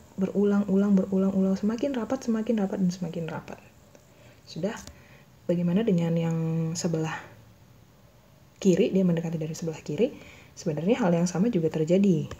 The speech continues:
Saya bikin warna lain lah ya, warna merah. Hal yang sama juga terjadi, jadi dia seperti ini.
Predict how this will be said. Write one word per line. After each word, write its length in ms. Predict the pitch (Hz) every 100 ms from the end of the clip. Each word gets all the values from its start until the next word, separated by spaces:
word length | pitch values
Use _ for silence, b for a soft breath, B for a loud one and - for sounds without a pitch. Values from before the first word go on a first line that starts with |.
| -
Saya 160 | 175
bikin 240 | 170 165 165
warna 500 | 151 151 147 147 143
lain 160 | 147 170
lah 160 | 147 165
ya, 20 |
warna 200 | 170 143
merah. 240 | 143 202 - B B B B B B B B - - - 185
Hal 240 | 175 175
yang 160 | 175 180
sama 240 | 196 240
juga 160 | 202 190
terjadi, 240 | 196 285
jadi 240 | 233 214 254
dia 80 | 277
seperti 320 | - 233 240
ini. 240 | 247 240